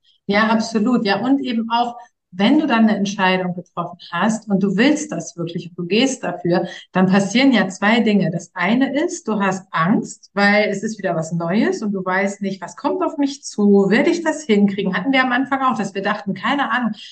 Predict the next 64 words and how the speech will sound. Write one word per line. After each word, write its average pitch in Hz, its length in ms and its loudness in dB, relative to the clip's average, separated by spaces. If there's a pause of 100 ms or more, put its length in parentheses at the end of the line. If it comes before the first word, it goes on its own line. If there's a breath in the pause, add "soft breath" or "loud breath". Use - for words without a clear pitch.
(100)
was 180 120 -8
ich - 140 -6
mir 262 120 2
am 202 80 0
Anfang 190 240 -4
für 170 60 -2
einen 170 80 -6
Stress - 380 -8
gemacht 185 320 -2
habe 170 120 -4
mit 170 100 -6
den 165 160 -4
Folgen 254 420 0
und 175 120 2
wie 180 60 2
das 170 140 -2
jetzt 165 200 -10
hochgeladen 190 560 0
wird 180 100 -4
und 156 140 -16
oh - 80 -14
Gott, 277 260 2
und - 80 -18
keine 269 300 0
Ahnung, 233 160 -2 (240 loud breath)
weil 247 160 0
es 339 140 -4
ist 339 200 -8
neu 196 300 0
und 175 80 -6
alles, 285 440 -4
was 277 200 -8
neu 220 240 2
ist, 220 200 -4
macht 196 280 -6
Angst, 170 320 -8
weil 156 100 0
es 165 100 -6
immer 233 300 0
raus 214 240 2
ist 220 140 -6
aus 202 160 -4
der 185 160 -10
Komfortzone. 226 880 0 (400 loud breath)
Also 202 180 4
an 190 100 6
diese 226 220 6
Grenze 226 340 2
stößt 214 340 -2
man 190 120 0
immer, 247 300 2
wenn 190 80 0
man 185 100 2
irgendwas 196 380 -4
Neues 220 340 -2
macht. 185 180 -4
Ich - 120 -12
finde, 240 180 -2
das 214 120 0
ist 226 140 -2
einfach 196 300 -2
gut 226 220 0
zu 160 200 -6
wissen, 285 580 0